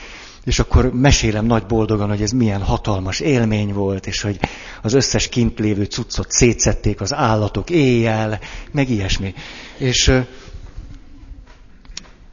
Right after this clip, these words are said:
elkezdett ott pár embernek csillogni a szeme, hogy hú, de marha jó, hát Montenegróba kell menni, medvék, farkasok, rókák, ez remek. És akkor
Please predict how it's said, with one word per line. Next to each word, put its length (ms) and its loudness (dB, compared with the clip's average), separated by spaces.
elkezdett 640 4
ott 120 -2
pár 240 4
embernek 440 -2
csillogni 520 -2
a 60 -2
szeme, 340 0
hogy 200 -6
hú, 380 -4
de 200 4
marha 480 2
jó, 120 -6
hát 300 -8
Montenegróba 800 2
kell 240 0
menni, 380 -4
medvék, 540 -4
farkasok, 640 -8
rókák, 480 -6
ez 140 -8
remek. 440 -10
És 140 -2
akkor 300 4